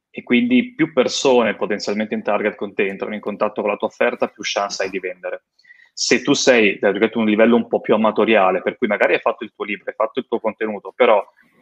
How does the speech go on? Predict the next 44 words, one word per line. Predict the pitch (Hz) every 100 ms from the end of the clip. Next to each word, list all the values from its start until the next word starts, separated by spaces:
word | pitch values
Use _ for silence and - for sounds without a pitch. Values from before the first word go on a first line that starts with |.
| _ _ _ _ -
l'hai | 131 104
fatto | 143 143
più | 139
per | 139 123
passione | 117 - 160 151 113
che | 104 107 104
con | - 113
un | 110
business | 107 101 104 -
plan | 104 104
dietro, | 101 107 110 113 110
con | - 107
l'obiettivo | 104 107 - 110 104
di |
raggiungere | 104 101 110 107 104 101
X | - 107
vendite, | 104 107 101 107
eccetera, | - 117 117 127 123 117 -
allora | 104 104 107
non | 98 101
ha |
senso | - 104 -
il | 107
pay | 98
per | 95 -
click, | 107 -
perché | - -
se | - 107
non | 107
hai | 117
un'idea | 143 113 120
di | 117 107
quanto | 117 127 139 113
vuoi | 110 101
vendere, | 98 98 98 98 -
che | 117
obiettivo | 120 117 - 120
di | 117
fatturato | 110 - 110 101 107 101
hai, | 98 -
quante | 123 - 107
copie | - 110 104
vuoi | 101 101
vendere, | 101 98 98 107